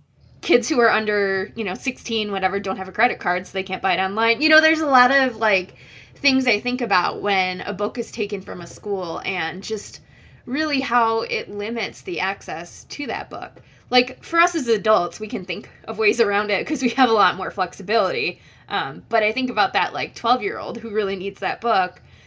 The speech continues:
and yet, like, literally won't have access to it.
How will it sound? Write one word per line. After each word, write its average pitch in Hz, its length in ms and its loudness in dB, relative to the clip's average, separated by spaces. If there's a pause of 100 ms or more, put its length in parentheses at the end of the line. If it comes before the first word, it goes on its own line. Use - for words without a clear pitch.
(760)
and 233 160 6
yet, 185 400 2
like, 180 320 -4
literally 202 560 2 (260)
won't 208 380 -2
have 170 180 -8
access - 520 -2
to - 140 -10
it. - 360 -16